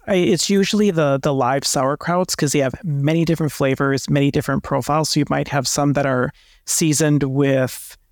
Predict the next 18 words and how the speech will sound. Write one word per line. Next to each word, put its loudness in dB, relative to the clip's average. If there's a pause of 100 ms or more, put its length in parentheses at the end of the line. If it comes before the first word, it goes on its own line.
(160)
seaweeds, 2 (100)
or 0
they're 0
more 2
of 2
a 2
spicy -2
touch -2 (360)
that -2
add, -2
that -2
can -2
actually -2
add -2 (340)
really 2
nice 0
flavor 0
to 0